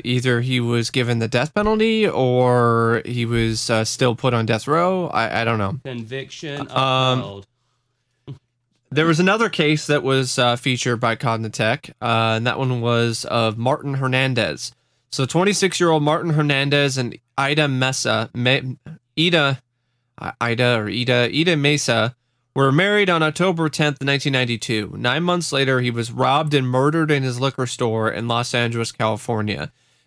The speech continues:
Speaker 1: The attack took place early in the morning on July twenty-fifth, nineteen ninety-three. Security cameras in the store caught it all.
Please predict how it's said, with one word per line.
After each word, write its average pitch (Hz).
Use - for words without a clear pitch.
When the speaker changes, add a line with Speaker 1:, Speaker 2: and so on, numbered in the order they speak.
Speaker 1:
The 135
attack 156
took 175
place 160
early 151
in 160
the 147
morning 147
on 127
July 123
twenty-fifth, 131
nineteen 123
ninety-three. 110
Security 196
cameras 156
in 151
the 147
store 135
caught 120
it 113
all. 107